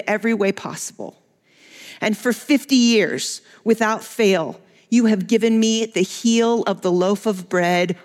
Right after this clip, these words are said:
week after week at this table."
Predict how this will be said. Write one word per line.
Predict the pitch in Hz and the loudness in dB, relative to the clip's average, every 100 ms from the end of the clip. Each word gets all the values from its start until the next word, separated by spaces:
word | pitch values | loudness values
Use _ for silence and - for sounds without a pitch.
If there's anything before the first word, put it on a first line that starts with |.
| - | -4
week | 202 233 233 - 233 | 2 2 2 -2 -4
after | 208 202 214 196 | -4 -2 -2 0
week | 190 180 - - - | 0 -2 -4 -8 -6
at | 190 - | -6 -4
this | 185 - | -4 -4
table." | - 214 185 175 117 - | -4 2 2 2 -6 -8